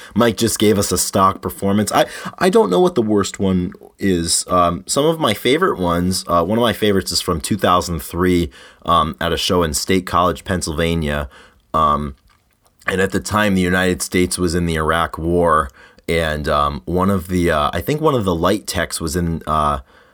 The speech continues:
the National Guard, and they got called up and they got deployed. And this was, like, the week after this person got deployed, and they changed the lyrics and made it relate to, um, you know, the military, and,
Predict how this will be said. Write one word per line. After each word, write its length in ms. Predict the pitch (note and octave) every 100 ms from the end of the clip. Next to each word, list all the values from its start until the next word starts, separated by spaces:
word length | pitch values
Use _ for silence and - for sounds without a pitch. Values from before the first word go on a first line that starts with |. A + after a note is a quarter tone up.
| _ _ -
the 80 | E2
National 560 | F2 F#2 G2 F#2+ E2+
Guard, 400 | C#2+ D#2+ E2+ E2+
and 80 | D#2+
they 100 | E2+
got 180 | E2+ -
called 360 | - E2+ D#2+ E2
up 160 | E2+
and 100 | D#2+
they 80 | D#2
got 200 | E2 D#2+
deployed. 640 | - - F#2+ G#2 G#2 G2 F#2
And 400 | F2 E2+ E2+ D#2+
this 180 | F2 -
was, 100 | F2+
like, 140 | F2
the 80 | F2
week 240 | E2 F2+ F#2
after 300 | E2+ - D#2
this 180 | E2
person 380 | - F2 E2 D#2+
got 160 | D2+ D2
deployed, 600 | D2+ - F2 F2 E2+ D#2 - - -
and 260 | D#2+ E2
they 120 | D#2+ D#2
changed 400 | A2+ A2+ G#2 F#2
the 80 |
lyrics 520 | F2+ F#2+ G2+ F#2+ - -
and 220 | F2+ F2
made 220 | F2+ F2+
it 260 | F2 - -
relate 580 | - F2+ F2 F2 F2 -
to, 540 | - - E2 D#2+ D2+ C#2+ - - _ -
um, 400 | C#2+ C2 C2+ -
you 120 | D#2+
know, 220 | C#2 B1 D2+ -
the 120 | -
military, 880 | E2 D#2+ D#2 D2+ E2+ D#2+ D#2 D2+ D2+
and, 580 | D#2 D2 C2+ C2+ C#2 -